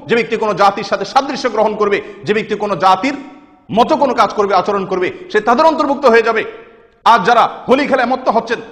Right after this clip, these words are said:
তারা শুধু সাদৃশ্য গ্রহণ করছেন না, তারা, তাদের সে পূজার নাম, নামও বহাল রয়েছে, হুবহু সে কাজও বহাল রয়েছে, সাদৃশ্য তো আছেই।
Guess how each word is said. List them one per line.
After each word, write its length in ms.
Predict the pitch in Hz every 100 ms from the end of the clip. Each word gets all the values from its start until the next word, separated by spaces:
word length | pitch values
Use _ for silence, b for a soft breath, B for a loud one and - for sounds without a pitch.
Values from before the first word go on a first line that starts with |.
| -
তারা 120 | 185
শুধু 200 | 190 190
সাদৃশ্য 400 | 165 196 262 -
গ্রহণ 240 | 240 226 226
করছেন 320 | 220 - 214
না, 160 | 196 147 - -
তারা, 300 | 175 196 269 - - - - - _
তাদের 220 | - 262
সে 140 | 262 240
পূজার 400 | - 226 226 180
নাম, 500 | 175 254 269 - -
নামও 340 | 160 254 285 226 175
বহাল 220 | 196 226
রয়েছে, 380 | - 196 - 165 - - -
হুবহু 240 | 240 226
সে 140 | 233 226
কাজও 300 | 226 269 277
বহাল 240 | 247 233
রয়েছে, 380 | 202 190 208 - - -
সাদৃশ্য 440 | 196 190 196 196
তো 80 | 190
আছেই। 360 | 185 202 294